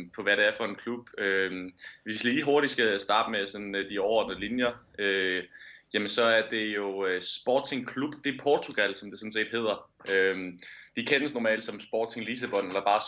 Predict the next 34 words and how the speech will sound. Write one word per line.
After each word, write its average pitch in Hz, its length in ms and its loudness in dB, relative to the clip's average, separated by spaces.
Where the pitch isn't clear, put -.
Sporting, 107 640 -2
øh, 90 380 2
uden 113 180 -2
for 120 80 -4
Porto-, 98 460 0
Portugal. 98 540 2
Øh, 92 360 4
grundlagt 123 640 2
i, 110 220 -8
øh, 107 160 0
nitten 127 200 -4
hundrede 127 160 -2
og 120 40 -4
seks, - 540 -2
øh, 107 200 2
og 107 60 -2
så 131 100 2
er 127 40 2
det 123 100 2
jo 117 100 0
en 131 140 2
af 131 80 2
de 117 160 -8
tre 139 240 0
store 127 640 0
klubber 110 320 -6
i - 160 -12
Portugal, 95 580 -6
sammen 98 320 0
med, 90 320 -4
øh, 82 200 -4
Benfica 107 680 -4
og, 85 360 0
øh, 78 60 -6